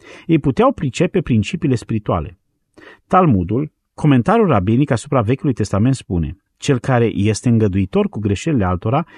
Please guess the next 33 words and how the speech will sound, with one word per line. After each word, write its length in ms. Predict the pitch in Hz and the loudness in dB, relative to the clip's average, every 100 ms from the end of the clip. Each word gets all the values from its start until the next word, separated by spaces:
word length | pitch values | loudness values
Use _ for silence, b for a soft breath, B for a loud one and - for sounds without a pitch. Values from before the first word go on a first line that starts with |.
| B | B
va 180 | 107 117 | 0 0
primi 380 | - 101 127 190 | 0 0 2 4
milă 360 | 131 175 185 | 4 4 2
din 200 | 127 101 | 2 0
partea 400 | - 139 165 139 | 2 0 0 -2
judecătorului 600 | 117 98 92 92 120 113 | 0 -2 -4 -4 -4 -4
suprem.” 480 | - 104 - 67 - _ _ _ _ _ _ _ _ _ | -6 -10 -10 -12 -14 _ _ _ _ _ _ _ _ _
Cum 120 | - - | -14 0
rămâne 280 | 160 120 101 | 4 4 2
cu 120 | 92 | 0
viața 260 | 92 - | -2 -2
ta? 260 | 85 73 67 _ _ _ _ - | -6 -8 -16 _ _ _ _ -2
Tu 100 | 113 | 0
ești 300 | 98 95 113 | 2 0 -2
iertător. 520 | 107 170 156 78 - _ _ _ _ B B B | -2 -4 -4 -6 -8 _ _ _ _ B B B
Pentru 200 | 190 196 | -2 0
că 60 | 175 | 2
dacă 240 | 156 - | 2 4
nu 80 | 208 | 2
ești 140 | 269 | 2
Dumnezeu, 380 | 175 151 123 202 | 4 2 4 4
nu 180 | 165 202 | 4 2
te 140 | - | 0
va 140 | 190 165 | 0 2
ierta 380 | 113 - 90 117 | 0 0 -4 -4
și 160 | - | -2
vei 180 | 113 104 | 0 0
trece 360 | - 196 208 185 | 0 -4 -2 -2
prin 200 | 147 104 | 2 2
lume 200 | 95 131 | 2 0
cu 120 | 120 | -4
picioarele 420 | 104 - 90 104 | -6 -4 -2 -2
murtare. 520 | 120 - 180 80 - | -4 -4 -6 -6 -8